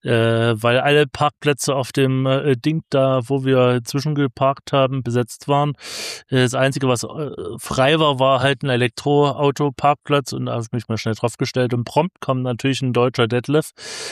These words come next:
und, äh, meinte so, „Ah, seit wann kann ein Diesel-Caddy denn, äh, Elektro tanken?“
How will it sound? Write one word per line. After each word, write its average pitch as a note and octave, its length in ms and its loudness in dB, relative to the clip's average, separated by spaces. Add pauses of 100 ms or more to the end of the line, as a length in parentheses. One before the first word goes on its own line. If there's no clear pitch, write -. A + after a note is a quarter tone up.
(140)
und, C3+ 640 0
äh, C3 220 4
meinte B2 300 2
so, C#3 140 4
„Ah, C4 280 6 (840)
seit C3+ 340 2
wann C#3+ 160 4
kann D3+ 260 2
ein C#3 440 0
Diesel-Caddy F3 1400 2
denn, D3 320 4
äh, D3 460 2
Elektro C#3+ 420 0
tanken?“ A#2 500 -2